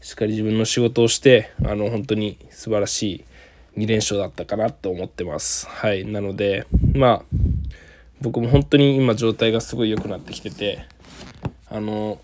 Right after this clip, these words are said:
復帰がすごく楽しみです。で、いつかっていうのははっきり、まあ、明言はできないんですけど、まあ、あの、レギュラーシーズン中にはしっかり復帰できるし、まあ、あの、はい。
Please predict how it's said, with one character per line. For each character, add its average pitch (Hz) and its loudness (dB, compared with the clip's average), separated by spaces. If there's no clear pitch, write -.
復 - -18
帰 117 -2
が 110 0
す - -10
ご 120 0
く 113 -4
楽 107 -6
し - -4
み 110 -2
で 104 -4
す。 - -16
で、 120 -8
い 139 0
つ - -12
か 131 4
っ 117 2
て - -8
い 110 0
う - -2
の 104 -4
は 101 -4
は 117 -12
っ 110 -12
き 107 -6
り、 95 -8
ま 113 2
あ、 - -12
明 117 -4
言 110 -2
は 101 -6
で 98 -8
き - -8
な 127 0
い 117 0
ん 107 -4
で 87 -8
す - -16
け 104 -6
ど、 101 -6
ま 127 0
あ、 113 4
あ - 0
の、 104 -6
レ 117 2
ギ 117 2
ュ - 6
ラ 113 8
ー 113 4
シ 123 0
ー - -2
ズ 104 -4
ン 110 -8
中 123 -4
に 117 -2
は 104 -4
し - -6
っ - -12
か 120 -4
り 85 -8
復 120 -12
帰 120 -4
で 113 -2
き 120 -2
る 110 -8
し、 107 -4
ま 120 0
あ、 113 2
あ 107 -2
の、 101 -10
は 104 -4
い。 - -6